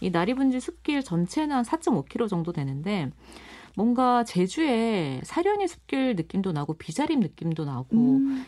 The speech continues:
Speaker 1: 굉장히 여러 가지 느낌을 받을 수 있는 그런 길이었던 것 같아요.
Speaker 2: 네.
Speaker 1: 여기가 그 원시림도 있고 뭐 희귀 멸종위기 식물 같은 것도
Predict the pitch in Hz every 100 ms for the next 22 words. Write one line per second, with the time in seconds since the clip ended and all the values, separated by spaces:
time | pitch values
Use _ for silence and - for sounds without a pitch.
0 | - 233 254 302 175 240 311 302 262 254
1 | 233 170 - 214 202 185 147 180 185 -
2 | 147 151 202 220 170 131 135 147 147 _
3 | _ _ _ - - 214 226 208 175 185
4 | 170 170 147 120 - 131 180 185 170 165
5 | 165 185 - - - - 185 240 233 226
6 | 220 214 - 170 170 160 151 185 269 262
7 | 233 202 175 - - 165 165 254 285 214
8 | 139 - 226 208 185 180 233 226 226 208
9 | 175 170 156